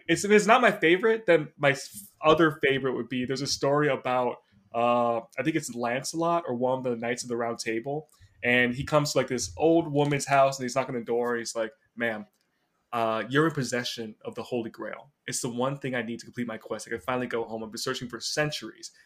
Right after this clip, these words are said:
It's right there." And she found this at an antique shop. This, the Holy Grail. She found it at an antique shop, polished it off, and said, "That would look nice on my mantle." And he was like, "Please, I need it. I can finally complete my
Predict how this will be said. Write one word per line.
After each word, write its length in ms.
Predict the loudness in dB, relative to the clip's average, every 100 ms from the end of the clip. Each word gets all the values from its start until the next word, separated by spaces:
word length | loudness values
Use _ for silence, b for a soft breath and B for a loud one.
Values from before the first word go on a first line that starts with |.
| -10
It's 180 | -8 2
right 240 | 2 4
there." 180 | 0 0
And 140 | 0
she 200 | 0 0 4
found 260 | 6 6
this 80 | 6
at 80 | 2
an 80 | 4
antique 400 | 4 2 0 -4
shop. 380 | -2 0 -2 -4 _
This, 220 | -4 -2
the 160 | 2 2
Holy 300 | 4 2 2
Grail. 480 | 2 4 4 2 -6 _
She 100 | -4
found 260 | 4 6 6
it 40 |
at 60 | 6
an 60 | 4
antique 280 | 2 -4 -4
shop, 400 | -2 0 -4 -10 _ 2
polished 340 | 6 6 6
it 80 | 6
off, 200 | 6 4
and 80 | -2
said, 120 | 4
"That 120 | 4
would 100 | 6
look 140 | 2 -2
nice 240 | -4 -2
on 60 | -8
my 80 |
mantle." 520 | -8 -8 -8 -12 -14 -18 _ -20 _ 4
And 160 | 6
he 60 | 6
was 100 | 2
like, 180 | 0 -2 -4
"Please, 240 | 2 2
I 80 | 2
need 180 | -2 0
it. 160 | -2 -2 -4
I 60 |
can 120 | -6
finally 260 | 0 0 -2
complete 240 | -6 -6
my 160 | -4